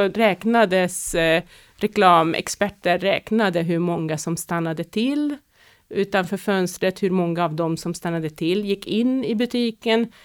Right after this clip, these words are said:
Det gick inte riktigt, riktigt att bevisa <laughs> hur effektiv den här skyltningen är, men ändå så fortsatte där liksom medvetenheten. Det var ju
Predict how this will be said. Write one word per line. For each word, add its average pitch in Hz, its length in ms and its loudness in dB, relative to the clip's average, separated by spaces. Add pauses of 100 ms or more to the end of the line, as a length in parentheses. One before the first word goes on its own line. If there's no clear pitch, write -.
(160)
Det - 80 -8
gick 180 160 -6
inte 262 300 0
riktigt, - 680 -4
riktigt 180 420 -4
att 165 80 -2
bevisa 165 520 0 (320)
<laughs> - 280 -18
hur 208 200 4
effektiv 185 500 -2
den 185 100 -4
här 175 80 -2
skyltningen 180 540 -4
är, 165 160 -2
men 220 180 0
ändå 254 540 0
så - 180 -2
fortsatte 240 720 -2
där 180 300 -2
liksom 185 320 -2
medvetenheten. 190 840 0
Det 196 100 -2
var 240 220 2
ju 262 220 0